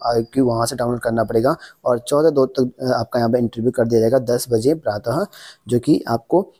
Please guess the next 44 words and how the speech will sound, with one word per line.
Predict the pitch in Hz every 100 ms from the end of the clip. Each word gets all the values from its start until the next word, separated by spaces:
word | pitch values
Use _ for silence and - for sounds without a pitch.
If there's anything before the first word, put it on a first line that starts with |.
| -
कक्ष | 160 -
संख्या | 147 135
बारह, | 135 123 135 151 -
जो | 120
कि, | 131 160 -
अ, | 131 120 123 - - - -
जिला | 107 120 127
अधिकारी | 123 120 120
कार्यालय | 120 113 113
में | 113
आपका | 110 - 147
इंटरव्यू | 120 123 123
होगा | 120 156 185 - - -
और | 123 -
फॉर्म | 147 147
आपको | 123 127
डाउनलोड | 117 123
करके | 117 113 165
वहाँ | 131 110
ले | 113
जाना | 107 107
पड़ेगा। | 107 107 156 - - -
और | 110
योग | 139 160
शिक्षक | - -
की | -
निकल | 127 117
के | 117
आ |
रखी | 113 -
है, |
इसमें | - 127 131 127
जो | 131
बीपीएड | 120 110 120
वाले | 120 113
हैं | 160
वो | 160 123
यहाँ | 117 110
पे | 123
अप्लाई | - 131 - - _
कर | 135
पाएंगे | 123 117 110 104
इन |
पर। | 98 107 -